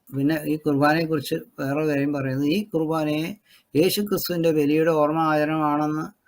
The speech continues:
ഇവർ വ്യാഖ്യാനിക്കാറുണ്ട്. എന്നാൽ യേശു ക്രിസ്തുവിൻ്റെ ബലിയുടെ ഓർമ്മ ആചരിക്കാൻ പറഞ്ഞത് ശിഷ്യന്മാരോടാണ്. ലൂക്കോസ് ഇരുപത്തിരണ്ട്, പത്തൊമ്പത്, ഇരുപത്. അന്ന് കാലത്ത് ഇന്നത്തെ പോലെ നാമധേയ ക്രിസ്ത്യാനികൾ ഉണ്ടായിരുന്നില്ല. നാമധേയ ക്രിസ്ത്യാനികൾ ഉണ്ടാകുന്നത് നാലാം നൂറ്റാണ്ടിലാണ്.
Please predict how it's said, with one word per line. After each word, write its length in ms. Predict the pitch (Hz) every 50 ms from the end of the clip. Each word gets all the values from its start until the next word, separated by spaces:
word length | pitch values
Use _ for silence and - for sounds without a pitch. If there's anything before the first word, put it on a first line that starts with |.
| _ _ _ _ _ -
ഇവർ 200 | 151 147 151 151 156
വ്യാഖ്യാനിക്കാറുണ്ട്. 920 | 151 147 135 139 139 139 151 151 156 160 151 170 170 170 170 147 113 - - _ _ _ _ _ _
എന്നാൽ 280 | 135 131 131 147 147 151 151
യേശു 240 | 147 147 139 139 151
ക്രിസ്തുവിൻ്റെ 420 | 151 160 143 135 160 156 156 160
ബലിയുടെ 380 | 151 160 151 151 156 156 151 156
ഓർമ്മ 240 | 151 151 151 151 156
ആചരിക്കാൻ 480 | 151 151 151 151 147 147 139 147 151 151 151
പറഞ്ഞത് 320 | 147 139 139 143 147 127
ശിഷ്യന്മാരോടാണ്. 840 | 131 139 131 - - 147 147 151 151 147 151 151 151 156 147 131 117 - - _ _
ലൂക്കോസ് 500 | - 135 135 135 - 147 143 151 139 160
ഇരുപത്തിരണ്ട്, 600 | 160 147 139 139 139 143 139 143 139 135 135 156 180
പത്തൊമ്പത്, 460 | 180 156 - - 147 143 139 135 139 139
ഇരുപത്. 300 | 127 117 110 104 - - _ _ _ _ _ - - - - _ _ _ -
അന്ന് 240 | 127 131 156 180 185
കാലത്ത് 400 | 175 170 156 147 143 131 139 151
ഇന്നത്തെ 340 | 143 139 139 139 147 151
പോലെ 300 | 143 147 143 143 143 147 147
നാമധേയ 500 | 147 139 131 139 147 143 127 143 151 151 147
ക്രിസ്ത്യാനികൾ 580 | 151 135 127 - 139 131 127 139 143 147 151 151
ഉണ്ടായിരുന്നില്ല. 560 | 139 135 135 135 135 135 139 160 170 - - - - _ _ _ _ _ _ _ -
നാമധേയ 640 | - 113 117 117 135 143 147 143 135 139 143 147 151 151
ക്രിസ്ത്യാനികൾ 580 | 151 147 131 - 147 139 139 147 151 151 156 147
ഉണ്ടാകുന്നത് 640 | 143 135 131 131 135 139 147 147 147 143 143 147 151 143
നാലാം 360 | 143 127 123 127 135 143 147 151
നൂറ്റാണ്ടിലാണ്. 680 | 147 143 139 143 151 143 147 139 151 156 156 147 135